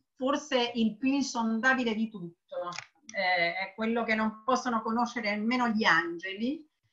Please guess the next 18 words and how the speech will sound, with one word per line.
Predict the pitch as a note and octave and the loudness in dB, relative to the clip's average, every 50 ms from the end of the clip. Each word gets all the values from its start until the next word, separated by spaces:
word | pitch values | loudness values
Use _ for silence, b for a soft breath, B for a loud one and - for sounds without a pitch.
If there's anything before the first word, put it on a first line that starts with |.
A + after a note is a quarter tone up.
| _ _ _ _ _ _ _ | _ _ _ _ _ _ _
eh, | _ A3 G#3+ G#3 F#3+ F#3 F#3 F3 | _ 2 4 4 4 4 4 2
i | G#3 - | -2 -4
criteri | - G3+ G3 G3 - A#3 A3+ A3 A3+ | -4 -4 -6 0 2 4 4 4 4
della | G3+ G3+ G3 G3 G3 | 2 2 4 4 2
giustizia | G3 G3 F3+ - B3 A3+ - - - A3+ | 2 0 -4 0 -2 -2 -2 0 -2 0
divina, | A3+ A3+ B3+ B3 B3 A#3 A3+ A3+ A3 A#3+ B3 C#4 D#4+ F4 E4+ - _ _ _ _ _ _ _ _ _ | 2 2 2 2 2 2 2 2 4 6 6 6 6 4 0 -8 _ _ _ _ _ _ _ _ _
eh, | - A3 A3 A3 G#3+ G#3+ G3+ G3+ G3 G3 F#3+ F#3+ F#3 F#3 F3+ F#3 - - - | 2 4 6 6 6 6 6 6 6 6 4 4 4 4 4 2 -2 -6 -6
riguarda | - G#3 A#3+ B3+ A3+ G#3+ B3+ C4 C#4 C#4+ C#4+ C4 C#4 C4+ | -2 2 4 4 4 8 8 10 10 8 8 6 4 4
le | A#3+ A3 G#3+ | 4 2 0
tre | - B3+ B3+ A#3 - | 4 2 2 2 4
persone | - B3 B3 B3 B3 A3+ A3 - - - F3+ E3+ E3 E3 D#3+ | 4 4 4 4 2 0 -2 -2 -6 -8 -4 -2 -2 -2 -2
della | D#3+ D#3+ D#3+ D#3 D#3 D#3 | -4 -6 -4 -2 -4 -4
Trinità, | - - D#3+ D#3+ E3 E3 D#3+ - D#3 D3 D#3 | -4 -6 -6 -4 -4 -4 -4 -4 -4 -4 -4
non | E3 F#3+ G#3 | -2 -2 -2
solo | G#3 - - A#3+ A3 G3 F#3 | -2 -2 -2 -4 -4 -4 -6
il | F3+ - - | -8 -10 -4
Padre, | - - - - - - - - F3+ F3+ - _ _ | 0 0 0 0 -2 -6 -12 -18 -18 -20 -20 _ _
diciamo. | _ D3 D3 D3 - - C3+ C3+ C3+ C3 C#3+ - | _ -14 -14 -14 -14 -14 -14 -12 -12 -12 -14 -18